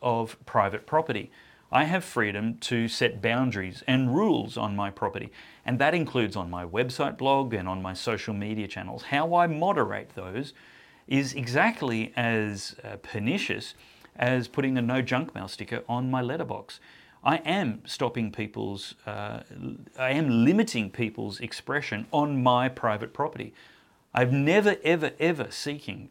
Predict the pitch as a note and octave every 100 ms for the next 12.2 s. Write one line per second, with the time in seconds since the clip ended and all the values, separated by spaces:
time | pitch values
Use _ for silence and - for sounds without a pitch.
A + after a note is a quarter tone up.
0 | - B2+ A#2 A2+ A#2 A2 A2 D3 B2+ G#2
1 | - C3 A#2+ G#2+ A2 G#2+ A2+ - - B2+
2 | A2+ G2 F#2+ A2 - - A#2+ A#2+ G#2 F#2+
3 | - - _ _ B2 G#2+ F2+ A2+ D#3+ D#3+
4 | A#2+ G2+ G2 - G2+ - - - _ _
5 | _ - A2 G2+ A#2+ E3+ E3 C3+ A2 -
6 | G2 G#2 G2 F#2+ - - - F#2+ F#2 -
7 | - A2+ A2 G#2 G2+ B2+ C3+ B2+ - -
8 | _ - D3 C#3 A#2 C3 C#3+ C#3+ B2+ C3+
9 | C#3 C3+ C3 G3+ A#2 G2+ - B2 F#3 A3
10 | G#3 G3 E3+ G3+ D3+ C#3 C3 C3+ C3 D#3
11 | D#3+ A2 G#2+ C#3+ D3+ D#3 G3+ A3+ A#2 -
12 | G2 C3